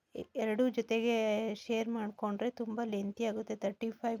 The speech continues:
ಮಿನಿಟ್ಸ್‌ವರೆಗೂ ಆಗುತ್ತೆ. So ಅದಕ್ಕೋಸ್ಕರ ಈ ದೇವ್ರ ಮನೆ ಕ್ಲೀನ್ ಮಾಡೋದು ಮಾತ್ರ ಇವತ್ತು ಅಪ್ಲೋಡ್ ಮಾಡ್ತಾ ಇದ್ದೀನಿ. ಈ ವಿಡಿಯೋನ ಎಲ್ಲರೂ ನೋಡಿ, ಲೈಕ್ ಮಾಡಿ, ಶೇರ್ ಮಾಡಿ, ಹಾಗೆ ಕಾಮೆಂಟ್ಸ್ ಮೂಲಕ ನಿಮ್ಮ ಅಭಿಪ್ರಾಯನ ತಿಳಿಸಿ. ಸಬ್ಸ್ಕ್ರೈಬ್ ಮಾಡ್ಕೊಂಡಿರೋ, ಇಲ್ಲದೇ ಇರೋರು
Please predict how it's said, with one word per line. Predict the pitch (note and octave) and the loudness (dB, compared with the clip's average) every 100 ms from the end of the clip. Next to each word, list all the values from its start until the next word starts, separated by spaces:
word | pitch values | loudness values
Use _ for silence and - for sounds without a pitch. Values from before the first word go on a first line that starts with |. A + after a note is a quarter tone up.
| A3+ | -4
ಮಿನಿಟ್ಸ್‌ವರೆಗೂ | A3 A3 B3 G#3 G3+ A3 G#3+ | -4 -4 -2 -2 0 0 0
ಆಗುತ್ತೆ. | G#3 - A#3+ - | -2 -4 -6 -4
So | A3+ A3 G#3 | -2 0 -2
ಅದಕ್ಕೋಸ್ಕರ | G#3+ - A3 - - A3 C4+ - - - _ _ - | -4 -4 -6 -4 -6 -4 -6 -10 -20 -20 _ _ -10
ಈ | A#3 | 0
ದೇವ್ರ | A3+ A#3+ C4 | 4 6 6
ಮನೆ | B3+ B3 B3 | 4 2 0
ಕ್ಲೀನ್ | A#3 A3+ | -2 0
ಮಾಡೋದು | G#3+ A3 A3 | -2 -2 -2
ಮಾತ್ರ | A3 G#3+ C4 B3+ A#3 | -4 -2 0 0 0
ಇವತ್ತು | A3+ - A3 | -2 -2 -4
ಅಪ್ಲೋಡ್ | - G#3+ A3 G#3 | -2 -2 0 -2
ಮಾಡ್ತಾ | G3 G#3 G#3 | -4 -2 -2
ಇದ್ದೀನಿ. | G3+ G3+ B3 F4+ - B3 | -2 -2 -2 -4 -8 -4
ಈ | A#3 | -2
ವಿಡಿಯೋನ | A3+ A#3 B3 A#3 | 0 2 2 0
ಎಲ್ಲರೂ | G#3 A3+ A#3+ A#3 A3 | 0 0 0 -2 -2
ನೋಡಿ, | A3 C#4 G4+ _ - - _ - | 0 0 -2 _ -20 -20 _ -2
ಲೈಕ್ | A3+ B3 - | 0 0 -2
ಮಾಡಿ, | A3 A#3 B3+ | 0 0 0
ಶೇರ್ | B3 A3+ A3+ | 0 0 0
ಮಾಡಿ, | A3 G#3 B3+ | -2 -2 0
ಹಾಗೆ | A#3 G#3+ A#3 | 0 -2 -4
ಕಾಮೆಂಟ್ಸ್ | G#3+ G3+ A3 - A3+ | -4 -2 -4 -6 -6
ಮೂಲಕ | A3 A#3 A#3+ | -4 -2 -2
ನಿಮ್ಮ | A3+ A3 A3 A3 - - | -2 -4 -4 -4 -6 -4
ಅಭಿಪ್ರಾಯನ | G#3 G#3+ - A3 G#3+ G#3 G#3+ A3 | -2 -4 -2 -2 0 -2 -4 -4
ತಿಳಿಸಿ. | A3 G3+ - D4 G4 - | -4 -4 -4 -4 -6 -6
ಸಬ್ಸ್ಕ್ರೈಬ್ | A#3 - - A3 A#3 A3 | -6 -6 -4 -2 -2 -2
ಮಾಡ್ಕೊಂಡಿರೋ, | G#3 - G#3+ G#3+ G#3+ G#3+ G#3+ G#3+ - A#3+ | -4 -4 -2 -2 -2 -2 -2 -6 -8 -6
ಇಲ್ಲದೇ | G#3+ A3+ A3 | 0 4 6
ಇರೋರು | G#3 G3 B3 | 6 4 2